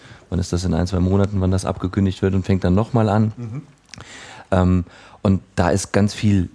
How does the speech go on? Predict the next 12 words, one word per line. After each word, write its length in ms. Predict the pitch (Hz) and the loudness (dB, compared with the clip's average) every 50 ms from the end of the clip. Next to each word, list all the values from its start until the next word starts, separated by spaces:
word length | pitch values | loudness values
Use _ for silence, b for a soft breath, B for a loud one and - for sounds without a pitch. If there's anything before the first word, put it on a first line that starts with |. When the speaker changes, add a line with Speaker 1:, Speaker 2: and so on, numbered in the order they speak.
| _ - | _ -4
Speaker 1:
letztes 400 | - 95 98 98 - - 95 98 | 0 0 0 0 -2 -8 -2 0
Jahr 140 | 104 98 | 2 2
bei 80 | 92 95 | 2 2
uns 420 | 82 90 95 95 95 - - - | 0 2 0 0 0 -4 -8 -4
auch 200 | - 92 87 - | -4 -4 0 0
relativ 340 | 104 104 107 110 - 104 - | 2 2 2 2 0 -2 0
unplanmäßig 800 | - 127 127 117 101 98 87 85 85 85 82 82 - 87 82 - | 2 2 2 2 2 2 2 2 2 2 0 -2 -4 -6 -8 -8
gekommen. 480 | - 80 - - 85 90 101 139 143 147 - | -10 -8 -4 -2 0 0 0 -2 -4 -4 -4
Also 180 | 98 92 95 | -4 -2 0
wir 100 | 95 92 | 0 2
haben 160 | 95 95 - - | 2 2 0 0
allen 440 | - 90 95 107 117 131 131 135 143 | 0 2 2 2 2 2 0 -2 -4